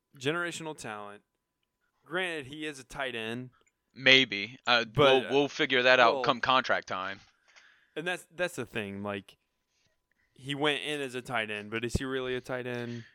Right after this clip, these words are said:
Speaker 2: Yeah.
Speaker 1: I don't know.
Speaker 2: We won't find out until
Speaker 1: It'll be,
Speaker 2: negotiation.
Speaker 1: it'll be very interesting to see how Atlanta's gonna use him. And Arthur Smith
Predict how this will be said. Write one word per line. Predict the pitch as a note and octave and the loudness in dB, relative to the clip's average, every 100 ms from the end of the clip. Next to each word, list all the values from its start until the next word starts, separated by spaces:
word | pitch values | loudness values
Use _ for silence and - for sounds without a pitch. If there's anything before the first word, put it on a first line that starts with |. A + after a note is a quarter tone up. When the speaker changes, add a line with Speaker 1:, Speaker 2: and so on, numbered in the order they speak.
| _ _ _ _ | _ _ _ _
Speaker 2:
Yeah. | - A2+ B2 | -4 0 0
Speaker 1:
I | |
don't | A2 G2 | 0 -6
know. | F#2+ F#2+ | -10 -10
Speaker 2:
We | B2 C3+ | -6 -2
won't | B2+ A#2+ | -2 -2
find | B2+ B2 | 0 2
out | A#2 A2+ | 2 0
until | G#2+ A2+ A2 | -2 -6 -2
Speaker 1:
It'll | B2 D#3 | -2 -2
be, | F3+ D#3+ D3 A#2 | -6 -10 -10 -12
Speaker 2:
negotiation. | A#2 A#2 A2+ A2 D3+ | -6 -4 -4 -4 -2
Speaker 1:
it'll | F3 | 0
be | F#3+ | -2
very | C3+ E3 E3 D3 B2+ | -2 -2 -2 -4 -8
interesting | C#3 C#3 - C#3 | -10 -12 -10 -12
to | C3 | -10
see | - C#3 | -10 -10
how | B2 B2 A#2 | -4 -4 -4
Atlanta's | A2+ A2+ A2 | -6 -8 -8
gonna | A#2 G#2 | -10 -10
use | G2 A2+ A2+ | -8 -8 -6
him. | D#3 E3+ F3+ _ _ _ | -8 -10 -16 _ _ _
And | A#2 G#2+ A2 G#2+ G#2 _ | -10 -8 -8 -10 -16 _
Arthur | A#2 B2 A#2+ | -10 -8 -10
Smith | - A#2+ A#2 | -10 -8 -8